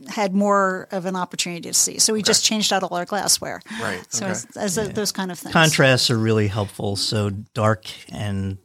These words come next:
Speaker 1: Yes.
Speaker 3: and light.
Speaker 1: So we have light colored dishes on a dark table.
Speaker 2: Right. Okay.
Speaker 3: Yeah.
Speaker 2: And then you also, Jeff, said that there was, there's difference in it,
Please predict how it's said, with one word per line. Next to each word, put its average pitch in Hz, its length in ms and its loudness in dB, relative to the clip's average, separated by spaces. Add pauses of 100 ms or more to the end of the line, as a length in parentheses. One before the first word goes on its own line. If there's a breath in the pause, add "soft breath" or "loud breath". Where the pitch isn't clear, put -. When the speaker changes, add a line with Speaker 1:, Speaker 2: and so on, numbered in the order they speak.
(100)
Speaker 1:
Yes. 202 240 2
Speaker 3:
and 101 160 -4
light. 104 260 -2 (180)
Speaker 1:
So - 180 2
we 220 100 4
have 208 140 4
light 220 280 2
colored 208 380 0
dishes 190 460 4
on 202 160 -2
a 185 80 -2
dark 170 320 -4
table. - 480 -8
Speaker 2:
Right. 95 340 -8
Okay. 107 240 -6
Speaker 3:
Yeah. - 240 -6
Speaker 2:
And 147 100 4
then 147 80 4
you 151 160 4
also, 175 300 4
Jeff, 123 220 2
said 127 240 0
that 117 80 -14
there 123 160 2
was, 117 180 -2 (280 loud breath)
there's 117 260 2
difference 160 480 2
in 127 280 2
it, 127 240 0